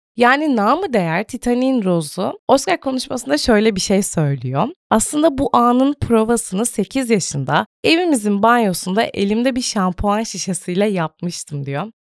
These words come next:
Gördüğünüz gibi yalnız değiliz. Sadece biz değil, Hollywood ünlüleri de çocukken, gençken bu provaları yapıyorlarmış. Kate Winslet iki bin dokuzda Oscar ödülünü kazandıktan sonra ödülü evinin banyosunda sergilemeye başlamış.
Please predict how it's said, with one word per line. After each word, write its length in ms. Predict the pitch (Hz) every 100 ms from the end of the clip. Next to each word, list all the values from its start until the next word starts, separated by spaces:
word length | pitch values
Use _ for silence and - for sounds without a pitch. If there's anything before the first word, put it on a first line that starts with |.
| -
Gördüğünüz 480 | 247 277 359 381
gibi 160 | 285 285
yalnız 440 | 285 247 247 226
değiliz. 340 | 220 226 180 165
Sadece 640 | - 220 226 240 247 220
biz 280 | 214 247 226
değil, 280 | 226 185 185 _ -
Hollywood 420 | 220 269 381 285
ünlüleri 480 | 240 240 233 240 214
de 80 | 214
çocukken, 640 | 208 202 240 - 185 175
gençken 640 | 175 214 226 - 190 202
bu 180 | 208 226 -
provaları 560 | 196 202 214 202 175
yapıyorlarmış. 920 | 220 196 - 180 160 131 123 - - - _ -
Kate 180 | 262 277
Winslet 540 | 285 320 - 277 294
iki 200 | - -
bin 160 | 233 226
dokuzda 540 | 214 240 214 226 269 453
Oscar 460 | - 190 - 233 233
ödülünü 340 | 196 196 214
kazandıktan 800 | 233 226 196 190 208 - 226 240
sonra 460 | 262 202 160 202 339 _
ödülü 380 | - 247 277 226
evinin 540 | 277 247 214 240 330 196
banyosunda 580 | 196 196 185 - 156
sergilemeye 720 | 156 160 156 151 156 156 156
başlamış. 560 | 143 151 - 156 220 311